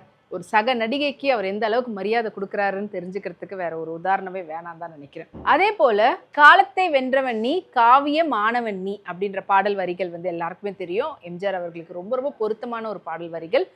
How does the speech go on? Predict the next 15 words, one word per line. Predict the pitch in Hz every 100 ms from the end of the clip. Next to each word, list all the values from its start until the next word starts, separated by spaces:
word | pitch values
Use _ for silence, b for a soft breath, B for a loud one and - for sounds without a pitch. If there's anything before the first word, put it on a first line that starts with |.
| b b
அதை | b 190 190
எழுதினவர் | 214 262 262 226 196 196 240 254 190 175
யாருன்னு | 170 180 180 190
தெரியும் | 180 165 160
உங்களுக்கு, | 160 156 240 - B B
அவினாசி | 165 175 170 165
மணி | 165 175 180
அவர்கள். | 165 170 262 - _ -
அவங்க | 240 262
தான் | 269
வந்து | 247 226 359 427 -
ஆர் | 226 240
பாண்டியராஜன் | 240 214 208 190 175
அவர்களுடைய | 170 165 170 170 165 220
மாமனார். | 285 165 156 160 151